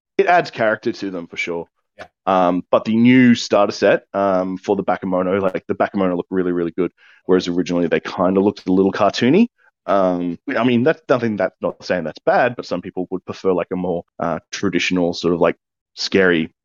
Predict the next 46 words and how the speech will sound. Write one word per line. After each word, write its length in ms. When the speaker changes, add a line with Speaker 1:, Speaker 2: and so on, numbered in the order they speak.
Speaker 1:
um, 480
Speaker 2:
Yeah. 80
Speaker 1:
pointy-eared 580
demon 280
thing. 240
Speaker 2:
Now, 220
as 60
far 180
as 100
what 180
these 220
videos 400
is 120
concerned, 460
we're 80
gonna 180
start 360
by 120
going 320
through 380
the 80
actual 260
starter 380
set 320
like 180
we 60
do 180
all 120
the 240
time, 300
and 120
we're 60
gonna 180
finish 400
Speaker 1:
Mm-hmm. 160
Speaker 2:
building, 400
by 140
building 280
up 160
a 60
hundred 380
points 260
from 400
that 240
starter. 420
As 240